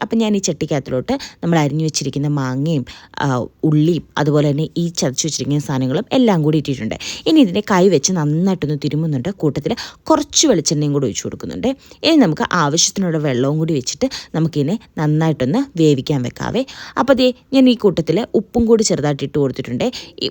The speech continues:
കൊഞ്ചിന് എന്തായാലും ഉപ്പുണ്ടാവും, അത് നോക്കിയിട്ട് വേണം നിങ്ങൾ ഉപ്പിടാനേ. ഞാനിതൊന്ന് അടച്ച് വെച്ച്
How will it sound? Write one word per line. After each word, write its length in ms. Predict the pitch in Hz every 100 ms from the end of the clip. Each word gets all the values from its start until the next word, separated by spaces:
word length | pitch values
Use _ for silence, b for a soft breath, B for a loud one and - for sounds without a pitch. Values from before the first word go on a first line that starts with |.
| - 269
കൊഞ്ചിന് 320 | 254 262 294
എന്തായാലും 300 | 240 226 214
ഉപ്പുണ്ടാവും, 420 | 175 196 160 143 190
അത് 100 | 196 180
നോക്കിയിട്ട് 320 | 151 - 165
വേണം 160 | 139 135
നിങ്ങൾ 140 | 131 143
ഉപ്പിടാനേ. 440 | 139 135 87 90 262 B B _ _ _ _ _ _ _ _ _ _
ഞാനിതൊന്ന് 400 | 277 311 294 247 226
അടച്ച് 260 | 165 196 277
വെച്ച് 160 | 185